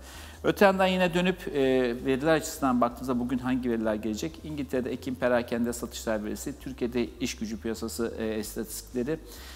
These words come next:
kısa vadeli, e, yine borç istatistikleri Türkiye'de, Euro bölgesi cari hesabı var. E, Euro bölgesi enflasyon oranı aylık ve yıllık gelecek. Orada da, e, sıfır nokta otuzdan sıfır nokta ona inmesi bekleniyor.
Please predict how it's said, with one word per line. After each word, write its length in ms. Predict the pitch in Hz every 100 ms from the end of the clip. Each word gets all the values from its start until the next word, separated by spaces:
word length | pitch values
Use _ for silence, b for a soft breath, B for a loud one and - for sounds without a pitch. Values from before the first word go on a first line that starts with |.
| B -
kısa 240 | - 156
vadeli, 440 | 139 123 131 135 127 - -
e, 100 | 123 117 104 113
yine 300 | 127 123 123
borç 200 | 123 131
istatistikleri 520 | - 120 - 123 117
Türkiye'de, 520 | 117 - 104 117 151 - - -
Euro 220 | 180 165 135
bölgesi 360 | 123 123 131
cari 260 | 127 123 120
hesabı 380 | 110 113 107 131
var. 160 | 160 - B B B -
E, 100 | 131
Euro 300 | 143 156 143
bölgesi 380 | 131 131 127 -
enflasyon 600 | 135 - 127 - 135 127 135
oranı 360 | 120 123 131
aylık 340 | 123 120 127 117
ve 60 |
yıllık 340 | 110 117 120 -
gelecek. 500 | 107 110 151 - -
Orada 340 | 147 123 113
da, 120 | 135 143 B B B B
e, 300 | 117 117 120
sıfır 440 | 123 - - - 139
nokta 260 | 127 -
otuzdan 420 | 131 - 117 151 156 -
sıfır 300 | - - 131
nokta 220 | 127 127
ona 140 | 123 120
inmesi 440 | 120 113 - 117
bekleniyor. 460 | 113 - 117 127